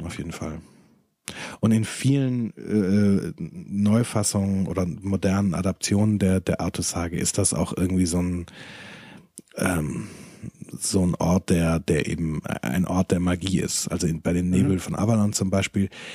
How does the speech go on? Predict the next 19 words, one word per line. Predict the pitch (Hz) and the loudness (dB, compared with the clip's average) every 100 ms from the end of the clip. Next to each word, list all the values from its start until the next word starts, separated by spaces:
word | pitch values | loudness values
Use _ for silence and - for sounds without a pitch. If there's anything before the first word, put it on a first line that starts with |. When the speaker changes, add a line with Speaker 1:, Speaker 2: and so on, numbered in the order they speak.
| - - | -18 -4
Speaker 1:
ist | 123 123 - | 0 2 2
das | 110 - | 0 0
zwar | 110 101 | 0 2
eine | 101 | 2
Insel | 123 131 131 117 | 2 2 4 2
auf | 98 95 | 0 -2
diesem, | - 90 87 87 90 - _ _ _ _ _ _ _ - - - | -4 -2 -2 -2 -6 -14 _ _ _ _ _ _ _ -12 -12 -4
auf | 98 - | -4 -2
diesem | 95 95 | -2 -2
Planeten, | 92 90 101 101 | -2 0 2 2
also | 90 | 0
irgendwie | 87 101 98 | 0 0 0
eine, | 90 87 82 - - - | 0 -2 -6 -16 -20 -6
eine | 101 | -2
Insel, | 104 107 98 | 0 0 0
die | 101 | 0
in | 120 | 2
diesem | 110 104 101 | 2 0 0
See | 98 98 117 156 175 | 0 2 4 4 0